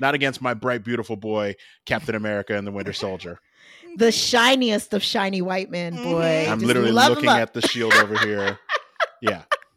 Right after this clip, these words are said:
Speaker 2: Next, next to, to your latest purchase, your Thanos sword.
Speaker 1: Yep.
Speaker 2: Oh my gosh. All right, guys. So with that, this is what will happen. Next week,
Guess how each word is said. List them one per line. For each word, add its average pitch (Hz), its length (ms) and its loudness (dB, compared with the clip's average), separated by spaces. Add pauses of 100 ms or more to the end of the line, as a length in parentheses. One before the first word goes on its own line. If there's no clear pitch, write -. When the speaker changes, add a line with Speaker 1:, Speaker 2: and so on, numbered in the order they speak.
(520)
Speaker 2:
Next, 277 380 2 (180)
next 254 340 -4
to, 302 140 0
to - 180 -4
your 202 360 2
latest 196 340 0
purchase, 208 460 0
your 180 140 0
Thanos 180 460 -2
sword. 170 440 -2 (160)
Speaker 1:
Yep. 214 220 -12 (760)
Speaker 2:
Oh 202 300 0
my 143 160 -8
gosh. 127 440 -6
All 254 100 6
right, 170 180 2
guys. 143 240 -6
So 233 220 0
with 214 420 -2
that, 202 400 2
this 208 340 0
is 254 120 -2
what 214 220 2
will 220 200 0
happen. 302 520 -4 (300)
Next 254 420 -2
week, 226 400 -10